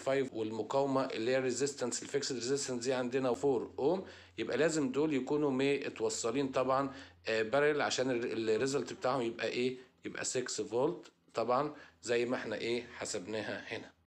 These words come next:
Look at the following items then answer the questions. انظر الى العناصر دي وبعدين جاوب على الاسئله. Make a closed electric circuit. عايزين نعمل دائره كهربيه مغلقه.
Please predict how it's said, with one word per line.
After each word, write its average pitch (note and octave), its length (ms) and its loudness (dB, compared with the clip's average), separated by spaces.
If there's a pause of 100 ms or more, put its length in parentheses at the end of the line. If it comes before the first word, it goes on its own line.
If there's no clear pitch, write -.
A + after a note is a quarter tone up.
(160)
Look E3+ 340 4
at E3+ 340 2
the E3 300 4
following E3+ 400 2
items D#3+ 720 0
then D#3+ 260 0
answer D3 360 2 (120)
the C#3+ 260 2
questions. G#2+ 460 0 (460)
انظر E3 300 2
الى D#3 500 4
العناصر C3+ 1040 2
دي C#3 280 0
وبعدين B2 520 2
جاوب C3+ 220 4
على A#2 120 2
الاسئله. C#3 500 0 (480)
Make G3+ 300 2
a D3 100 2
closed D3+ 580 0
electric C#3+ 360 -2 (120)
circuit. - 280 -4
عايزين B2+ 360 0
نعمل D#3 400 2
دائره C3+ 400 2
كهربيه A#2 640 2
مغلقه. D3 560 0